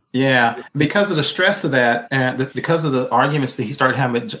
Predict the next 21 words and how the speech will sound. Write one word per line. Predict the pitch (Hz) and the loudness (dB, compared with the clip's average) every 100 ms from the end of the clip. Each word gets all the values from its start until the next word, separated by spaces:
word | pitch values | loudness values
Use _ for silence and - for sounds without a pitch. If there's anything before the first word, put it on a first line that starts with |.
| - | -2
Roddenberry | 123 127 120 113 117 | 0 0 -2 -2 0
and | 123 127 | 0 0
the | |
stress | - 123 120 - | -2 -2 -2 -4
of | |
the | 113 | -6
show, | - 120 113 | -2 -2 -2
Gene | 120 123 | -2 -2
Coon | 117 135 123 | -4 -4 -2
left | 113 110 | -4 -8
the | 107 | -10
series | - 117 110 104 - | -6 -4 -4 -6 -10
in, | 110 104 | -10 -8
in, | 113 107 107 113 _ - | -6 -4 -4 -8 _ -8
at | 110 | -6
the, | - 104 | -2 -2
uh, | 98 - | -4 -2
after | - - | -2 -2
the | 101 | -6
second | - 107 101 | -2 -2 -4
season. | 92 104 104 104 98 | -4 -2 0 0 -4